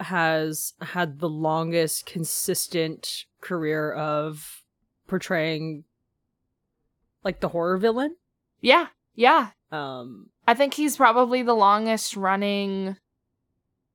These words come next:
Speaker 2: horror villain.
Speaker 1: No, he is.
Speaker 2: He,
Speaker 1: He
Speaker 2: yeah,
Speaker 1: is.
Speaker 2: he is the longest running.
Speaker 1: Um,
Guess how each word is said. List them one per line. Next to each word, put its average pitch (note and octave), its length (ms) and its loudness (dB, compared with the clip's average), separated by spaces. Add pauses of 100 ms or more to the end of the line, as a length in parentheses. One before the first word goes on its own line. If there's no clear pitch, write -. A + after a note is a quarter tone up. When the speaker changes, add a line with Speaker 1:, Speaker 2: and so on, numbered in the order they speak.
Speaker 2:
horror A3 400 6
villain. G3+ 680 2 (360)
Speaker 1:
No, D4+ 140 6
he D4 160 6
is. F3 300 2 (160)
Speaker 2:
He, B3+ 280 2
Speaker 1:
He B3+ 80 2
Speaker 2:
yeah, C4+ 180 8
Speaker 1:
is. G3 60 -6
Speaker 2:
he B3+ 160 0
is C#4+ 140 2
the B3 80 0
longest A3 360 2
running. G3+ 220 2
Speaker 1:
Um, D#3 500 0